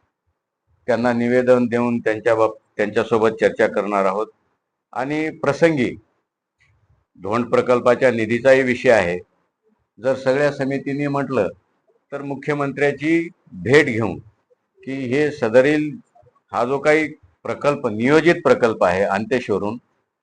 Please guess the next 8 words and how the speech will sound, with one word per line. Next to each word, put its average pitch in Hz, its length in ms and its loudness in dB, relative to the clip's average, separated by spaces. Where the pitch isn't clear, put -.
हा 127 240 0
अतांत्रिक 120 680 0
आहे 147 280 2
आणि 143 300 -8
लोहा 139 280 2
भागातल्या 139 540 2
शेतकऱ्यावर, 127 680 2
इथल्या 110 1080 6